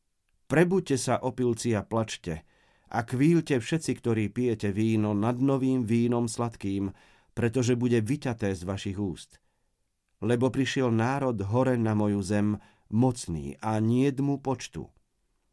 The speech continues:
Jeho zuby sú zubami leva a má črenové zuby levice. Obráti môj vinič na pustinu a môj fíg na rázgy. Olúpe ho docela a odhodí.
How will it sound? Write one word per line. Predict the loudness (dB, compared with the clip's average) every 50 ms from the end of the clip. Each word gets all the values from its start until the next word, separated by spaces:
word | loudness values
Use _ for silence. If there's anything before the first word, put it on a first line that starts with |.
| _ _ _ _ _
Jeho | 0 2 4 4 6 4 4 2
zuby | 2 2 0 2 2 0 0
sú | 0 -2 -2 0 0 0 0 0
zubami | 0 0 2 2 2 2 2 2
leva | 0 0 0 0 -2 -4 -6 -10 _ _ _ _ _ _ _ _ _ _ -4
a | -2 0
má | 2 2 2 2 2 0
črenové | -2 -2 0 0 2 2 2 0 0 -2 -2 -2 -2
zuby | -2 -2 0 0 0
levice. | 0 0 0 -2 -4 -8 -10 -12 -12 -14 -18 _ _ _ _ _ _ _ _ _ _ _ _ _ _ _ _ _ _ _ _ _ 0
Obráti | 0 2 2 2 2 2 2 2 2 2
môj | 2 2 2 2 2 2
vinič | 2 2 0 2 2 0 0 2
na | 2 2 2
pustinu | 0 0 -4 -6 -4 -2 -2 0 0 0 0 0
a | 0 0 2
môj | 2 2 2 2 0 0
fíg | -2 -2 -2 -2 -2 0 0
na | 0 0 -2
rázgy. | -2 -2 -2 -2 -4 -6 -8 -10 -12 -12 -12 -16 -20 -20 -20 -12 -4
Olúpe | 0 2 2 4 2 2 0 0 -2 0
ho | 0 -2 0
docela | 0 -2 -2 -2 -2 -2 0 0 0 0
a | -2 -2 -2
odhodí. | -4 -4 -2 -2 -2 -2 -2 -4 -6 -6 -8 -10